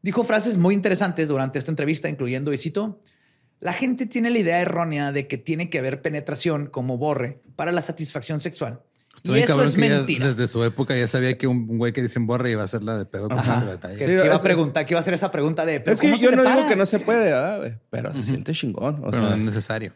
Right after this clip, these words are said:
Speaker 1: Sí, sí, pero
Speaker 3: Ajá.
Speaker 1: na-, ya, ya viste que no.
Speaker 3: Sí, se siente
Speaker 1: Ahorita que preguntabas que
Speaker 3: chingón.
Speaker 1: cómo le hacía para que se le parara. Dice también, y cito, sigo citando, "La parte más sensible de la mujer es la delantera,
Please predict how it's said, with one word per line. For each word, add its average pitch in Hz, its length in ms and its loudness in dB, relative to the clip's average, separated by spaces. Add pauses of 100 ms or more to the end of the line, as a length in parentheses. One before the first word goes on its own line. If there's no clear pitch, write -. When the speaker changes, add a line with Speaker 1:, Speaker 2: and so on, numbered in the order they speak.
Speaker 1:
Sí, - 80 -6
sí, 202 100 2
pero 185 120 0
Speaker 3:
Ajá. 170 80 2
Speaker 1:
na-, 131 180 -2
ya, 131 200 -2
ya 135 100 2
viste 135 240 -2
que 131 120 -2
no. 120 400 -2
Speaker 3:
Sí, 120 80 -10
se 113 60 -14
siente - 140 -12
Speaker 1:
Ahorita 131 200 -4
que 151 80 -2
preguntabas 143 300 -2
que 117 60 -6
Speaker 3:
chingón. 120 40 -6
Speaker 1:
cómo 135 120 -2
le - 20 -2
hacía 123 160 -6
para 135 140 -4
que 117 40 -14
se 120 80 -10
le 110 80 -8
parara. 120 440 -8 (840)
Dice 170 220 0
también, 165 460 0 (280)
y 139 80 -4
cito, 151 300 -2
sigo 151 140 0
citando, 147 480 -2
"La 156 120 -4
parte 196 240 0
más 208 140 2
sensible 214 380 2
de 208 40 2
la 202 80 2
mujer 180 360 0
es 160 180 -2
la 165 140 0
delantera, 147 640 -2